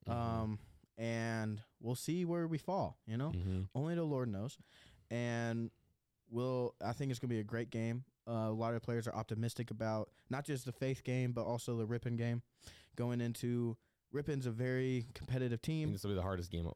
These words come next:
Speaker 1: te-, or team we've played all year.
Speaker 2: A har-, hardest team we've played for a while.
Speaker 1: 'Cause when, 'cause Ripon played Eureka, and they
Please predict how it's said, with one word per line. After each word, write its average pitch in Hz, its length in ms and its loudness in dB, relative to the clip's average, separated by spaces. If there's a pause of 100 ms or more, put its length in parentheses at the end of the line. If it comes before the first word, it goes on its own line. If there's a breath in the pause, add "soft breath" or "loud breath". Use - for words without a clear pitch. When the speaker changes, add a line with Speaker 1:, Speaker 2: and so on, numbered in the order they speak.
(220)
Speaker 1:
te-, - 160 -2
or 90 160 0
team 98 260 0
we've 90 140 -2
played 90 160 0
all 80 140 0
year. 87 300 0 (100)
Speaker 2:
A 95 40 -2
har-, - 180 -2 (120)
hardest 151 420 -2
team 151 220 2
we've 131 180 0
played 127 440 2 (120)
for 113 140 2
a 98 40 2
while. 95 460 -2
Speaker 1:
'Cause 101 100 -2
when, 104 160 2 (240)
'cause 101 160 0
Ripon 120 240 0
played 98 200 0
Eureka, 85 540 0 (100)
and 95 140 0
they 101 260 0